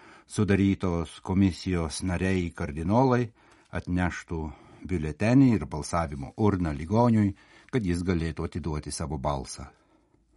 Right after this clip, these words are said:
Visi konklavoje dalyvausiantys kardinolai yra vyskupai, išskyrus vieną vienuolį, kuris yra paprastas dvasininkas, gavęs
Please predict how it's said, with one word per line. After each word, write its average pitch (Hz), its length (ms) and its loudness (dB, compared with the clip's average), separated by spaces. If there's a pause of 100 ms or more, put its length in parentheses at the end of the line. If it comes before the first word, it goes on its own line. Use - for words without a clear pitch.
(200)
Visi 113 460 2 (480)
konklavoje 90 640 2
dalyvausiantys 95 840 0
kardinolai 120 760 4 (460)
yra 87 340 4 (180)
vyskupai, 95 720 0 (320)
išskyrus 98 640 0
vieną 92 320 2
vienuolį, 107 540 2
kuris 110 300 -4
yra 98 160 -2
paprastas 80 600 -8
dvasininkas, 76 800 -4
gavęs 85 540 -4